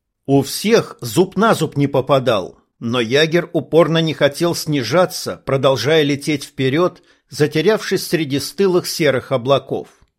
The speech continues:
Возможно, он был прав, так как за всё это время они не видели ничего живого вокруг. Ни птиц, ни кораблей, ни лодок. "Я тебе уже объяснял.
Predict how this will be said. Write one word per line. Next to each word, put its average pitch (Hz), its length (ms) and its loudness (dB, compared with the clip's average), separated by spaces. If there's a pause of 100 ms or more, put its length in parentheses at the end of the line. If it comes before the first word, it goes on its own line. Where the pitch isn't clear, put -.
(300)
Возможно, 139 920 0
он 135 240 -2
был 185 180 4
прав, 185 580 -2 (260)
так 131 200 0
как 127 200 -2
за 143 120 2
всё - 220 -4
это 147 260 2
время 131 680 0
они 170 260 0
не 202 160 2
видели 180 380 2
ничего 160 480 -2
живого 127 560 2
вокруг. 127 580 -4 (340)
Ни 165 220 4
птиц, - 720 -4
ни 147 200 2
кораблей, 156 840 2
ни 143 200 2
лодок. 143 560 0 (1000)
"Я 147 360 2
тебе 165 440 2
уже 156 380 2
объяснял. 143 880 0